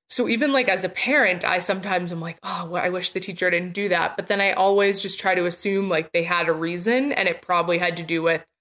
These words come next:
the whole class and not necessarily just my child.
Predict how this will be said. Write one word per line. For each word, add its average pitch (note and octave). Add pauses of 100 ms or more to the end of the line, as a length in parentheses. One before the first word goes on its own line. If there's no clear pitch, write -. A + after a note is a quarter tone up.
(200)
the E3+
whole E3+
class E3 (1000)
and F#3+
not F3
necessarily E3+
just E3+
my D#3+
child. -